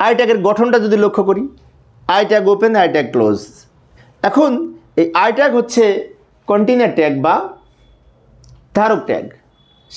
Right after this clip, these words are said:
যে কারণে ওপেনিং এবং ক্লোজিং উভয় ট্যাগ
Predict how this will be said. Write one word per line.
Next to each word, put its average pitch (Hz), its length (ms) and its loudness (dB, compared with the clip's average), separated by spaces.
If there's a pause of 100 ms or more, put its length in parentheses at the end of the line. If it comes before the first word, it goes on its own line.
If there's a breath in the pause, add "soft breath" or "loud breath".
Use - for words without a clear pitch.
(160)
যে 165 180 4
কারণে 180 260 2 (540 loud breath)
ওপেনিং 233 280 0 (100)
এবং 175 120 0 (100)
ক্লোজিং 185 280 2 (160)
উভয় 202 280 2
ট্যাগ 165 140 2